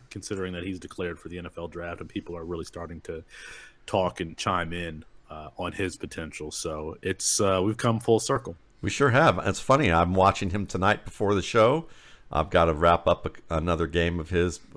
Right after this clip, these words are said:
Speaker 2: after the show just to, um, kind of do my full compliment on him. I've kinda reviewed him, Bijan Robinson, and Zach Evans to kind of finish my watching of those guys, um, this year.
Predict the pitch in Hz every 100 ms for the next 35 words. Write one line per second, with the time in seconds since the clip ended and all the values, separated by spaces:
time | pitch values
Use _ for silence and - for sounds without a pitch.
0 | - 78 87 - 87 90 - 92 127 -
1 | 78 - 78 71 - - - - - 69
2 | 69 65 64 - _ _ - - 82 76
3 | 67 - 87 87 82 78 - 82 - 82
4 | 80 82 82 80 78 73 80 90 76 73
5 | 78 78 78 73 80 78 73 101 90 90
6 | 87 - - - - _ - 87 87 95
7 | 85 82 85 82 85 - 82 78 90 85
8 | 82 - - 90 85 90 85 - - 82
9 | - 85 82 71 - - - - 98 92
10 | - 92 82 78 73 - 78 82 85 -
11 | 85 76 85 82 76 82 80 82 90 -
12 | - - - - 78 73 76 - 82 80
13 | 92 160